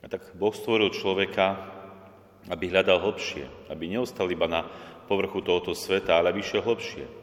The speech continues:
A taktiež, hoci nás Pán Boh takto stvoril, tak Pán Ježiš nám pomáha.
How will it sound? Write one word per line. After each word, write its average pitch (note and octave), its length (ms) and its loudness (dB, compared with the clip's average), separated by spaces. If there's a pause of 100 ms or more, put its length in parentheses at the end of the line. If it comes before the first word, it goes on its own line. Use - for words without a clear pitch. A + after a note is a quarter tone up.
(280)
A - 80 -12
taktiež, F#3+ 560 0 (520)
hoci G2+ 160 -4
nás F#2 160 0
Pán G#2+ 280 2
Boh F2+ 80 0
takto - 280 2
stvoril, F#2+ 720 0 (320)
tak - 200 -8
Pán G#2 280 2
Ježiš G2+ 320 -4
nám E2+ 200 -2
pomáha. F#2+ 640 0